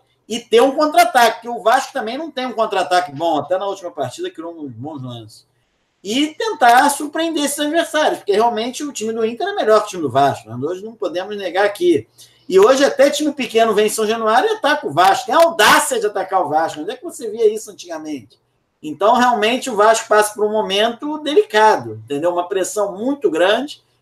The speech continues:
pedir ao torcedor pra que tenha paciência e só vai após o jogo. Então, o Vasco tem que tentar ganhar, mas eu tô preocupado. Eu acho que um dois a um Vasco aí, um a zero, eu já ficaria bem satisfeito. E do Ceará não pode nem sonhar com empate.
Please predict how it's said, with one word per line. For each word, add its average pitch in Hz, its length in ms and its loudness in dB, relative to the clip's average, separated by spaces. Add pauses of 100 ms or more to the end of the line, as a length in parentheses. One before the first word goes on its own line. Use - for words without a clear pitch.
(100)
pedir 170 240 2
ao 196 120 8
torcedor 190 540 4
pra 185 100 4
que - 140 -8
tenha 214 220 2
paciência 190 680 0
e - 40 -12
só 240 180 -2
vai 214 480 0 (320)
após 214 400 4
o 294 80 -2
jogo. 139 480 2 (260)
Então, 196 360 -2
o - 20 -8
Vasco 220 320 2
tem 226 140 -4
que 226 60 -16
tentar 208 340 2
ganhar, 208 360 2
mas 311 200 -2
eu 277 80 -2
tô 294 120 -4
preocupado. 175 600 2
Eu 139 60 0
acho 190 200 0
que 214 60 -14
um 202 100 -8
dois 196 240 6
a 190 140 2
um 185 100 -8
Vasco 165 360 2
aí, 151 240 4
um 170 120 -2
a 143 100 2
zero, 170 420 0 (840)
eu 131 120 -14
já 156 160 2
ficaria 160 360 -2
bem 202 140 -4
satisfeito. 143 640 -2
E 202 40 -6
do 240 180 -12
Ceará 220 500 2
não 254 160 -4
pode 226 340 2
nem 262 140 -8
sonhar 226 480 -10
com 262 100 -20
empate. 135 540 -14